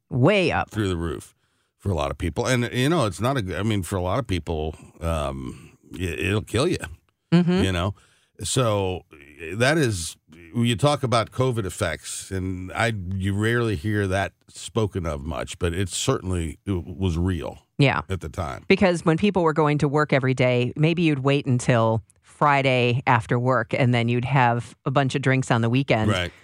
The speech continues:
Speaker 1: But then a lot of people were like, "Hey, you know what?
Speaker 2: I'm not going to
Speaker 1: I'm not
Speaker 2: work.
Speaker 1: going to work. I'm not
Speaker 2: Yeah.
Speaker 1: driving anywhere. I'll have a cocktail
Speaker 2: Yeah,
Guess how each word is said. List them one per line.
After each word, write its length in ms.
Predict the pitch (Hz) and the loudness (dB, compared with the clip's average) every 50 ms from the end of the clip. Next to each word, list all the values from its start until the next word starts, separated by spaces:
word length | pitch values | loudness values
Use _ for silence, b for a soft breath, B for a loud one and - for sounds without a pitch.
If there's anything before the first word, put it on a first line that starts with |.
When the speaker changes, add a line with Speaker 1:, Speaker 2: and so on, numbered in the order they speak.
| b b b b b _ | b b b b b _
Speaker 1:
But 140 | 160 147 | 0 2
then 160 | - 165 160 160 | 2 2 2 2
a 60 | 160 | 2
lot 160 | 160 151 151 | 2 2 2
of 60 | 160 165 | 2 2
people 240 | 160 156 - 151 | 0 0 0 0
were 140 | 143 143 143 | 0 0 2
like, 240 | 143 135 139 143 - - _ _ _ _ _ | 2 2 0 0 -2 -6 _ _ _ _ _
"Hey, 220 | - 180 190 185 | -2 0 0 2
you 80 | 180 180 | 2 2
know 120 | 180 185 | 2 2
what? 300 | 185 180 214 233 202 - - | 2 2 2 0 0 -2 -2
Speaker 2:
I'm 80 | 101 | -2
not 140 | 117 123 117 | 0 0 0
going 180 | 104 123 143 139 | 0 0 2 2
to 60 | 165 | 4
Speaker 1:
I'm 60 | 170 | 4
not 120 | 196 202 202 | 4 2 2
Speaker 2:
work. 60 | - | 4
Speaker 1:
going 300 | - 170 202 220 214 208 | 4 2 4 4 2 2
to 80 | 185 160 | 2 2
work. 280 | 156 202 233 220 196 156 | 4 4 2 2 2 0
I'm 60 | 165 | 2
not 160 | 156 185 190 123 | 2 2 2 2
Speaker 2:
Yeah. 60 | - | 2
Speaker 1:
driving 400 | - 143 165 214 226 190 160 151 | 4 4 4 4 4 2 2 2
anywhere. 560 | 151 147 147 151 156 156 156 170 190 175 165 - | 2 2 2 2 2 4 4 4 2 0 0 2
I'll 160 | - 240 254 | 2 4 4
have 140 | 180 170 165 | 4 2 0
a 60 | 175 | 0
cocktail 480 | 170 - 185 202 202 - 226 220 220 220 | 0 2 2 2 2 2 2 2 4 4
Speaker 2:
Yeah, 80 | 208 | 4